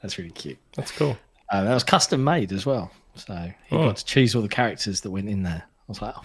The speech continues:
Speaker 1: thanks, mate." But anyway,
Speaker 2: That's good.
Speaker 1: that's a nice, sweet note to end the show on, isn't it?
Speaker 2: What about a late, what about a game though?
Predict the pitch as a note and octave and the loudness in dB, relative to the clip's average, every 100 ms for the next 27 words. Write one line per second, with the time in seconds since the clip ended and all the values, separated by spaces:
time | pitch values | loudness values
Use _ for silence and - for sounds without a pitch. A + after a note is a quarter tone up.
0 | - F3+ - - E3 - - _ - - | -8 -8 -8 -8 -10 -10 -20 _ -12 -12
1 | - - G#3+ D3 F2+ - - - - G3+ | -8 6 10 10 8 -2 -14 -10 0 4
2 | D#3 B2+ A2 - - B2 A2 A2+ A#2+ F3 | 4 4 4 4 6 4 4 0 0 -2
3 | - B2+ A2+ G#2+ A2+ - A#2 B2 E3+ F#3+ | -2 0 0 -2 -2 2 2 4 2 0
4 | - F#3 F2 E3 D#3+ D#3 D3 D3 D3 D3+ | -2 -4 8 12 12 12 12 12 10 8
5 | D#3 C#3+ B2+ B2 C#3 C3 F#2 D#2 | 10 10 12 10 10 8 4 0